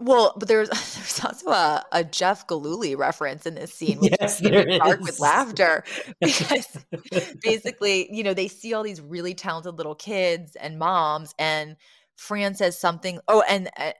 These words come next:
Speaker 1: and Gracie says something like, "Oh, well, you know, I hope we have a plan B." And, and Fran goes, "Yeah, Jeff Gillooly," <laughs> which is, of
Speaker 2: <laughs>
Speaker 1: course, Tanya Harding's, uh, boyfriend who, who broke the kneecaps of Nancy Kerrigan
Speaker 2: It was
Speaker 1: for
Speaker 2: her ex-husband. He was,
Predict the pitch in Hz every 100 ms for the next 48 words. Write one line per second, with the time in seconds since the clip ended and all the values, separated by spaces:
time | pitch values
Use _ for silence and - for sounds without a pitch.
0 | - 190 180 165 196 202 - 214 196 180
1 | 190 170 180 175 165 - 170 170 156 147
2 | 139 135 - 170 156 135 139 135 - _
3 | _ _ 175 185 170 185 170 151 147 -
4 | 170 160 151 156 151 127 139 - 151 147
5 | - 135 139 143 - 185 170 170 165 147
6 | 170 170 147 151 160 165 - 139 143 175
7 | 143 113 214 - - - 226 - 185 -
8 | 214 208 254 - 190 202 190 - 185 170
9 | 175 156 160 156 156 151 156 160 160 151
10 | 139 123 113 107 - _ _ - 170 165
11 | - 139 147 151 147 143 151 139 - -
12 | 226 180 170 147 _ _ _ 180 170 -
13 | 165 151 143 143 - 143 147 147 147 165
14 | 233 208 143 185 165 185 196 - 156 151
15 | 127 117 131 147 131 -